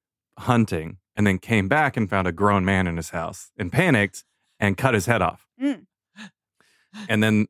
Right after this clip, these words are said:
Speaker 1: the mother came in and was like, "You dumb fuck, that's your son. Uh, you need to fix this." And so he ran out and cut off an elephant's head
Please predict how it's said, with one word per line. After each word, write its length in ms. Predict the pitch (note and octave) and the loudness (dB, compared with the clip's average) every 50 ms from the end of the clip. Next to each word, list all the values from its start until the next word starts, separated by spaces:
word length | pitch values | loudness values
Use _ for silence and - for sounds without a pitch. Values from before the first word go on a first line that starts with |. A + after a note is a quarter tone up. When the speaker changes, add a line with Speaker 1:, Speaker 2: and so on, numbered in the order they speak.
| _ - | _ -2
Speaker 1:
the 140 | A#2 A2+ G#2+ | 0 2 4
mother 500 | G#2+ A2 A2 G#2 G#2 G2 F#2 F#2+ F#2 - _ _ | 4 4 4 4 4 6 4 4 2 -2 _ _
came 240 | - G#2 F#2 F#2 | 0 2 2 2
in 120 | F2+ F2 F2 | 2 2 2
and 80 | F2+ F2+ | 0 0
was 120 | F#2 E2+ | 0 0
like, 220 | F#2 F#2 F2 E2 - _ _ _ _ | 0 0 0 -2 -4 _ _ _ _
"You 100 | A2 A2+ | -2 0
dumb 300 | G#2 G#2 A2 G#2 G2 F#2+ | 0 2 2 2 2 0
fuck, 420 | - - - C#3 B2+ A2+ F#2 E2+ - _ _ _ - | 0 0 0 2 2 2 0 -2 -8 _ _ _ -2
that's 200 | G2 F2+ - - | -2 -2 0 0
your 120 | G2 F2 | 0 0
son. 600 | F2 - - E3 F3 D3+ A#2 G2+ F#2+ F#2+ F#2+ G2 - _ _ _ _ _ _ _ _ _ _ _ _ _ - | 0 0 2 2 2 4 2 2 2 0 -2 -4 -6 _ _ _ _ _ _ _ _ _ _ _ _ _ -2
Uh, 340 | G2+ F#2+ F#2 F#2 F#2 F#2 F#2 - | 0 2 4 4 4 2 0 0
you 140 | - A2 A2+ | 0 2 4
need 280 | A2+ A2 G#2+ G#2 F#2 - | 6 6 4 4 2 -2
to 380 | - - G#2+ G2 F#2+ F#2 F#2+ F#2+ | -4 -2 0 2 4 4 4 2
fix 340 | - - C#3+ C3+ - - - | 2 0 0 0 0 -4 -8
this." 360 | - - E2+ E2+ D#2+ - - - _ - | -4 -2 0 0 0 -4 -8 -14 _ -4
And 160 | G#2+ G2 G2 - | -2 -2 0 0
so 120 | G#2 G2 | 0 2
he 120 | G2+ G2+ | 2 2
ran 320 | F#2+ F#2 A2 A2+ A2+ A2 G#2 | 2 2 2 2 4 4 2
out 300 | G2 G2 F#2+ F2+ F2 - _ | 2 2 2 2 0 -2 _
and 100 | F2+ F2 | -14 -12
cut 160 | - - G#2+ G2 | -4 0 0 2
off 160 | F#2 F2 - | 2 0 -2
an 120 | F2+ E2+ - | -6 -6 -2
elephant's 420 | - C3 B2 A2 - G2 F2+ - - | 0 0 0 0 0 -4 -6 -6 -6
head 280 | F#2 E2+ D#2+ D#2 E2 | -6 -6 -6 -6 -10